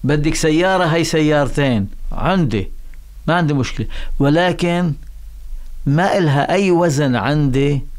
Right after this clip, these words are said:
من الناحية الإنسانية والناحية النفسية والناحية الروحية والناحية الجسدية، لأني مشتغل بالامرأة الأخرى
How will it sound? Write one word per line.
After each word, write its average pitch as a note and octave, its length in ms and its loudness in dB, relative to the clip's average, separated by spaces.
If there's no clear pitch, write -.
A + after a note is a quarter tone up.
من B2+ 80 2
الناحية B2+ 520 0
الإنسانية A#2 680 -2
والناحية A2 440 -4
النفسية A2+ 680 -2
والناحية A2+ 500 -4
الروحية A2+ 640 -2
والناحية D3 600 0
الجسدية، B2+ 840 0
لأني B2+ 220 0
مشتغل D3 500 0
بالامرأة C3 480 -2
الأخرى A#2+ 480 -2